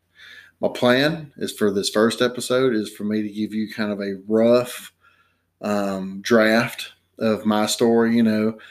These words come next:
um, some of the things I've been through, what's led me up to this very moment right here. We're not gonna go back to birth. We're not gonna go through every single little traumatic thing that's happened in my life. We got plenty of time,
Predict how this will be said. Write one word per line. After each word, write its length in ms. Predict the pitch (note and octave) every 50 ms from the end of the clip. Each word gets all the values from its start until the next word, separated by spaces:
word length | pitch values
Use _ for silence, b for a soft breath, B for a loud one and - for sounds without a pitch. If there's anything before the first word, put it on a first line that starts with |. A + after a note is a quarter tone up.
| B B B B -
um, 320 | G#2 G#2+ G#2 G#2 G#2 G2
some 220 | - - A#2+ A#2 A2+
of 40 |
the 160 | A2+ G#2+ - A#2+
things 220 | A#2 A#2 A2 A2
I've 220 | G#2+ G#2+ G2 G2
been 200 | G#2 A#2 A2+ G#2+
through, 280 | G#2+ - A2+ A2 A2 A2
what's 260 | A2 A2+ A2 A2 -
led 240 | A#2+ A#2 A#2 A2 G2+
me 180 | A2 A2+ A2+ A2+
up 240 | A2+ A2 A2 - -
to 280 | - A2 G#2+ G#2+ G#2+ F#2+ G2
this 280 | A2 B2 C#3 - - -
very 280 | C#3 C#3 C#3 C3+ C3
moment 400 | A#2+ A#2+ A#2 A#2 A2+ A2+ - - _
right 280 | - G#2 G2+ G2 F2+ -
here. 380 | F#2+ A2 G#2+ G2 - - - _ _ B B B B B B B B B B B
We're 120 | - E3 F3
not 120 | F3+ F3
gonna 160 | D#3 E3+ E3+
go 180 | D3+ C#3 C#3+ C3+
back 240 | - C3 B2+ A2 -
to 40 | A#2+
birth. 540 | A#2 A2+ A#2+ A2+ A2 G#2+ G2+ - - - - _ b b b b b b b
We're 60 | -
not 220 | B2+ C3 C3 B2 A#2
gonna 180 | B2+ B2+ B2
go 220 | A2+ A2+ A#2+ A#2+ A#2
through 320 | - - B2 A#2+ B2 B2 -
every 340 | - G#3+ F#3+ D3+ B2+ C3+ B2
single 420 | - - D3+ C#3+ C#3 C3 B2+ A#2+ A#2+
little 240 | A#2+ A#2 A2 A2
traumatic 500 | G#2+ - - A#2+ A2+ G#2+ G#2 G#2 F2+ -
thing 200 | - G#2+ G#2+ G#2
that's 160 | G2 - - -
happened 340 | G#2 G2 F#2+ - - G2
in 60 | G2+ G2
my 140 | G2 F#2+
life. 340 | F#2+ F#2+ G2+ A2 A2+ A2+ -
We 80 | C3 B2
got 180 | C#3+ B2+ A2
plenty 380 | - - - D3+ D3+ D3 D3 C#3+
of 120 | C3 C3
time, 440 | - D#3+ E3 D#3+ C#3+ A2+ F#2+ E2+ D2